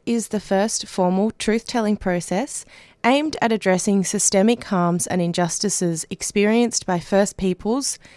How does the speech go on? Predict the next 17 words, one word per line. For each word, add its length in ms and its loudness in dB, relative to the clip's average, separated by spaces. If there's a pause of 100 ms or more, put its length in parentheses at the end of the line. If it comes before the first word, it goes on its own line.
(100)
since 280 2
colonisation. 1000 0 (560)
Today, 460 0 (260)
Eleanor 420 4
will 120 0
bring 240 -2
us 240 -2
updates 680 0
from 240 2
the 60 -2
Commission, 580 -2
which 260 -4
began 420 0 (120)
back 260 0 (100)
in 220 -2 (100)
twenty 380 -2
twenty. 500 -8